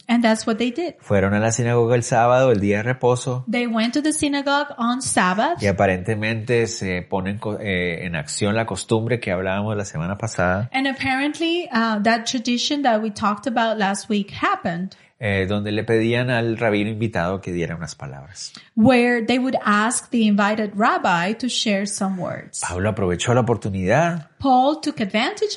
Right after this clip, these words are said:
Speaker 1: of the opportunity.
Speaker 2: Y seguramente predicó un mensaje muy similar al que vimos en Antioquía de Pisidia.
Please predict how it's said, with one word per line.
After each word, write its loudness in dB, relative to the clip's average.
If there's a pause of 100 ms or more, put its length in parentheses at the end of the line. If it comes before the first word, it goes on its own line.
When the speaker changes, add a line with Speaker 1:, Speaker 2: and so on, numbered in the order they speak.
Speaker 1:
of 2
the 2
opportunity. 0
Speaker 2:
Y -20
seguramente 2
predicó 2
un -4
mensaje -4
muy 4
similar -2
al -2
que -6
vimos -2
en -6
Antioquía -4
de -6
Pisidia. -4